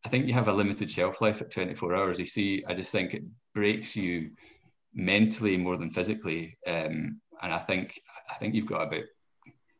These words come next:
ten, I don't know, <laughs> maybe ten, fifteen races in, and your head's just gonna go,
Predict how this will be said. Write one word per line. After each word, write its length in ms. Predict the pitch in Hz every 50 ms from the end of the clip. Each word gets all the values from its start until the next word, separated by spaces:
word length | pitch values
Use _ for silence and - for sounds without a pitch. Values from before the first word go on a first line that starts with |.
| _ _ _ _ _ _ _ _ _ _ _
ten, 240 | - - 101 90 87 -
I 120 | - -
don't 180 | - - - 95
know, 160 | 90 87 82 -
<laughs> 20 |
maybe 360 | - 120 92 - 107 104 151
ten, 340 | 147 - - 107 98 113 120
fifteen 400 | 110 - 107 104 - - 95 90
races 300 | 92 87 87 87 - 95
in, 140 | 92 87 95
and 140 | 90 87 85
your 140 | 82 82 -
head's 240 | - 87 85 -
just 220 | - - - - -
gonna 140 | 85 82 -
go, 120 | -